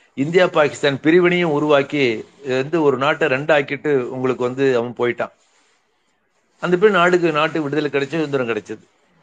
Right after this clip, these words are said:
அப்ப அடுத்து நான் சொல்ல வர பாயிண்ட் என்னன்னு சொன்னா, சுதந்திர இந்தியாவுல அரசியல் சட்டத்தை உருவாக்குவதற்கு அரசியல் நிர்ணய சபை அமைக்கப்பட்டது.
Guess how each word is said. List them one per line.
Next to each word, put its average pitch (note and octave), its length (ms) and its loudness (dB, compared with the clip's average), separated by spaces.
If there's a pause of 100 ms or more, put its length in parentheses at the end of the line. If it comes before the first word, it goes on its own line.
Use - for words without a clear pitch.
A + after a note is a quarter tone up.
(220)
அப்ப D#3 220 -2
அடுத்து G#3+ 300 0
நான் C4+ 120 2
சொல்ல F#3 220 2
வர F#3 120 2
பாயிண்ட் D3+ 320 -2
என்னன்னு C3 160 -4
சொன்னா, A2+ 480 -6 (720)
சுதந்திர C4+ 600 2
இந்தியாவுல A3+ 260 2
அரசியல் F#3 480 0
சட்டத்தை F#3+ 360 -2
உருவாக்குவதற்கு F3 600 -2
அரசியல் D3 340 -4
நிர்ணய C#3+ 200 -4
சபை C#3+ 200 -2
அமைக்கப்பட்டது. B2 540 -8